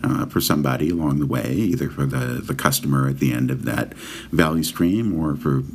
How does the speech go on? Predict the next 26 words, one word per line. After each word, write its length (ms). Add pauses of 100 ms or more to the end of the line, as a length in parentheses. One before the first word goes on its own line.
somebody 440
else 280
who 260
has 220
to 100
collaborate 580
with 160
you 220
in 80
getting 180
the 60
work 240
done. 380 (500)
Um, 540
and 200
you 100
would 100
take 180
that 140
countermeasure 720
and 220
develop 360
it 100
into 220
a 60
pilot. 440